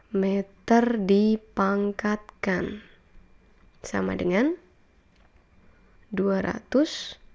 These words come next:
lima puluh enam meter persegi, ya. Nah, sekarang enam belas itu berapa angka penting?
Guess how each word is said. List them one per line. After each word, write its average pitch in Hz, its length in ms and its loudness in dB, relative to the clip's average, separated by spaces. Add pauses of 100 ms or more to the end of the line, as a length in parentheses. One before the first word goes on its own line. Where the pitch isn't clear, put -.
(500)
lima 185 480 0
puluh 185 320 0
enam 196 640 0 (480)
meter 220 480 0
persegi, 214 560 4
ya. 233 240 0 (1600)
Nah, - 160 -8
sekarang 226 560 -2 (560)
enam 254 400 6
belas 226 480 4
itu 262 160 0
berapa 208 320 2
angka 262 240 0
penting? 269 560 2